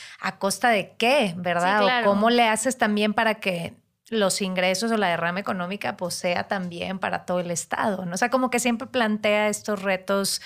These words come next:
Speaker 1: pues, desarrollos de ese tamaño, ¿no? No
Speaker 2: Sí,
Speaker 1: sé.
Speaker 2: se dice mucho que el sargazo se alimenta, pues, de, de la mierda, de la caca.
Speaker 1: Mm.
Speaker 2: Entonces, al final, el no tener un sistema, no nada más exclusivo de México, sino de todo el Caribe, el no tener un sistema,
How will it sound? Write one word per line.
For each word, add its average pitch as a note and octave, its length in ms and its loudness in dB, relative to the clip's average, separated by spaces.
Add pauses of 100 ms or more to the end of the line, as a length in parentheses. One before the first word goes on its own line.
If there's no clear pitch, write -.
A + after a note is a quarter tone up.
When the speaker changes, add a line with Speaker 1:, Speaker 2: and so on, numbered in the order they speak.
(420)
Speaker 1:
pues, G3 160 0
desarrollos F#3 580 0
de F#3 200 -2
ese G3 220 -6
tamaño, F3+ 560 -2
¿no? D#3+ 200 -6
No A#3+ 40 -6
Speaker 2:
Sí, A#3 220 0
Speaker 1:
sé. F#3 320 -2
Speaker 2:
se C4 120 4
dice C4+ 220 0
mucho C4 260 -2
que A#3+ 80 0
el A3+ 80 2
sargazo G#3 520 -2
se G3 120 -8
alimenta, F#3+ 640 -2
pues, F3 140 -2
de, E3+ 320 -2
de F3 220 -6
la D3+ 120 -12
mierda, G#3 480 0
de G3+ 80 2
la G3 160 0
caca. B3 460 0
Speaker 1:
Mm. G3 60 2
Speaker 2:
Entonces, G#3 580 2 (180)
al G#3+ 140 0
final, A3 400 0
el A#3 100 0
no A3 160 -2
tener G#3+ 400 0
un G#3 120 -2
sistema, G3 480 -4
no G#3+ 180 2
nada A#3 180 0
más G3+ 380 -2
exclusivo G3 540 -4
de F#3 100 -2
México, G3 480 -6
sino F3+ 200 -8
de F#3 80 -6
todo G3 180 0
el G3 100 -2
Caribe, F#3+ 320 -2
el F3+ 120 -2
no F#3 140 -4
tener G#3 380 2
un G3+ 120 -6
sistema, G3 560 -2